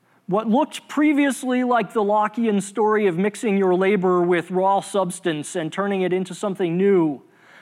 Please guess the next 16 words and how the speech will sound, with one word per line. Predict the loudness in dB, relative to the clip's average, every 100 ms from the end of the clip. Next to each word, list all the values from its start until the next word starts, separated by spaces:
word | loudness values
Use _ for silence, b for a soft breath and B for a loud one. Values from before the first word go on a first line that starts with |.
| B
and | 0 2
thereby | 2 2 2
acquiring | 0 -2 0 2 2 -2
a |
property | 0 0 0 0 -2
title | 0 0 0 0 -4 -8 -2
over | 0 2 0
it, | -4 -10 -20 _ b b -4
that | -2 0
wasn't | 0 0
actually | 0 -2 -6 -6 -4
all | -4 -4
that | -6 -8
bad | -6 -4 -4
to | -6
him. | -8 -12